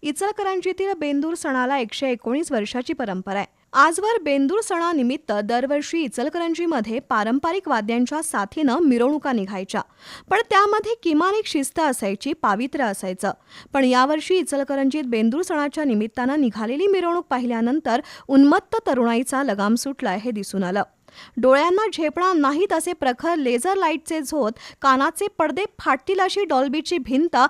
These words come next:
आणि त्यावर बेभान होऊन नाचणारी तरुणाई आणि या गर्दीतच बैलांना सामील करून त्यांच्यावर वेगळाच अत्याचार बघायला मिळाला.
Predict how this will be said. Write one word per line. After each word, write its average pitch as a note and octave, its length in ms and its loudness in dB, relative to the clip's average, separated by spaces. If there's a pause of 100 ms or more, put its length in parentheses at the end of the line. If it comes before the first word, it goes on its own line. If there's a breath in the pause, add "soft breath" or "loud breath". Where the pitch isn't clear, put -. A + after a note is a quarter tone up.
(240 loud breath)
आणि A#3+ 160 2 (120)
त्यावर C4+ 340 6
बेभान B3 560 2
होऊन F#4+ 260 2
नाचणारी A#3+ 520 2 (120)
तरुणाई B3+ 460 2 (260 loud breath)
आणि A#3+ 280 4
या B3 160 8 (120)
गर्दीतच C4+ 560 0
बैलांना A#3 560 0
सामील C4 520 2
करून B3+ 300 2
त्यांच्यावर B3+ 720 0
वेगळाच G#3+ 560 -2
अत्याचार A3+ 580 -6
बघायला G#3 420 -4
मिळाला. F#3+ 360 -2